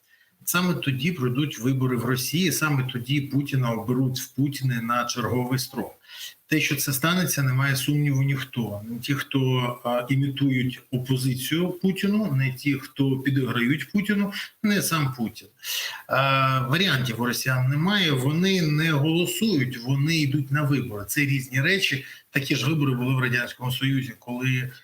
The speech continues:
всі заздалегідь знали, кого оберуть і куди. Так от, а, нам треба розуміти, що вже зараз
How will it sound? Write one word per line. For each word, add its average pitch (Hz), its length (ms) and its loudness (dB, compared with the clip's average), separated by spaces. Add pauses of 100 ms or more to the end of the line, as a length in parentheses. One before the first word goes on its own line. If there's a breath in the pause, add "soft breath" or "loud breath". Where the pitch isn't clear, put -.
(140 loud breath)
всі - 180 0
заздалегідь 131 560 0
знали, 135 360 0
кого 113 300 -2
оберуть 135 600 0
і 104 40 -14
куди. 98 340 -14 (540 soft breath)
Так 135 160 -2
от, - 360 -2
а, 127 300 0
нам 165 200 0
треба 147 260 2
розуміти, 123 560 -2
що 127 600 0 (180)
вже 131 280 -2
зараз 151 540 0